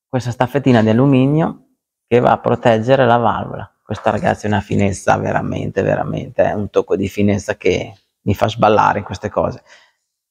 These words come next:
Copertura per i bulloni antifurto, direttamente con la sua chiavettina in dotazione.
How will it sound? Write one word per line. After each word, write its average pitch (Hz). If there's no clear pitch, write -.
Copertura 175
per 147
i 135
bulloni 131
antifurto, 120
direttamente 120
con 117
la 110
sua 110
chiavettina 107
in 104
dotazione. 101